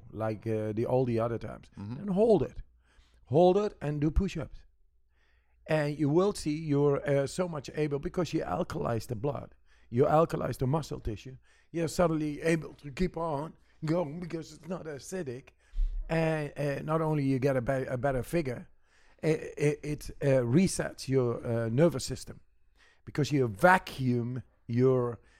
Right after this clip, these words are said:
Speaker 1: uh, nervous system, uh, which is related to the breath and the blood. And, uh, uh, and then so, uh, it's, it, it's going to its best of functionality, of its effectiveness.
Speaker 2: Mm-hmm.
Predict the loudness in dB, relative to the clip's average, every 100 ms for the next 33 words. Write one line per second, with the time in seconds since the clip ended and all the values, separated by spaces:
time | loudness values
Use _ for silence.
0 | _ _ -2 0 2 0 -4 -4 2 2
1 | 2 -2 -4 -4 -6 -8 -10 -10 -8 -6
2 | -6 -6 -4 -2 -4 -6 -12 -12 -8 -6
3 | -6 -10 -8 -4 -2 0 0 -2 -8 -20
4 | _ _ _ _ _ -6 -4 -4 -2 -4
5 | 0 0 0 -2 -2 0 0 -2 -8 -18
6 | -14 -2 -2 0 -2 -2 -8 -6 -8 -8
7 | -14 -20 -20 -16 -12 -10 -10 -16 -12 -12
8 | 0 4 4 4 -4 -4 -4 -4 -14 _
9 | _ _ -2 0 0 -4 -12 -12 -8 -8
10 | -6 -4 -4 -4 -8 -8 -8 -8 -8 -10
11 | -12 -10 -10 -12 -20 -20 -20 -20 _ _
12 | -12 -12 -12